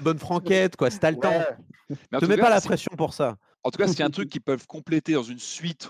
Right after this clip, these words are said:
Speaker 3: ou une prolongation, c'est ça. Ce sont les, les scènes entre les deux, peut-être enrichir le côté aventure narratif,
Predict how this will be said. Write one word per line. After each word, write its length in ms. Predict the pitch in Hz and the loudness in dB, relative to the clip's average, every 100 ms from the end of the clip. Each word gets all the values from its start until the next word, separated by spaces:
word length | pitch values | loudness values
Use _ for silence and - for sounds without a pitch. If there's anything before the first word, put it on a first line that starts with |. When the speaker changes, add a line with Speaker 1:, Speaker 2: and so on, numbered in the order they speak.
| - | -14
Speaker 3:
ou 80 | 117 | -14
une 80 | |
prolongation, 580 | - 131 131 120 - 190 | -6 -6 -2 -2 -2 -6
c'est 140 | - 131 | -4 0
ça. 240 | 156 113 | 0 -2
Ce 140 | - 104 | -6 -14
sont 140 | 113 | -4
les, 200 | 110 107 | 0 0
les 140 | 101 | 0
scènes 300 | 104 - 147 | -2 -2 0
entre 200 | 127 - | 0 0
les 120 | 127 127 | 0 0
deux, 240 | 151 226 | 0 -2
peut-être 180 | - 131 | -4 -4
enrichir 320 | 131 131 156 | -4 -2 -4
le 40 | 131 | -4
côté 200 | 135 127 | -2 -2
aventure 400 | 117 123 - 117 | -2 -6 -8 -6
narratif, 540 | 98 101 - 202 | -2 -2 -4 -10